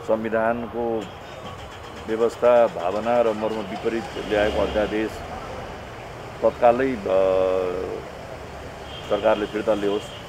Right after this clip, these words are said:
र संविधानको व्यवस्थामाथि कुनै खेलवाड नगरोस्। र यो सरकारको संविधान विपरीत,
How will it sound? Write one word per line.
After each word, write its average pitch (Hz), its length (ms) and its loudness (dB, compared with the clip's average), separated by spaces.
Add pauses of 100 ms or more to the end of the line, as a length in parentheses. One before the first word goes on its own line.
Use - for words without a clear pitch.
(1120)
र 92 260 4
संविधानको 113 1040 0 (800)
व्यवस्थामाथि 107 880 0 (1300)
कुनै 110 180 -4
खेलवाड 110 360 4
नगरोस्। 101 460 0 (1120)
र 107 60 0
यो 113 120 0
सरकारको 117 840 6 (1200)
संविधान 113 440 2
विपरीत, 120 440 0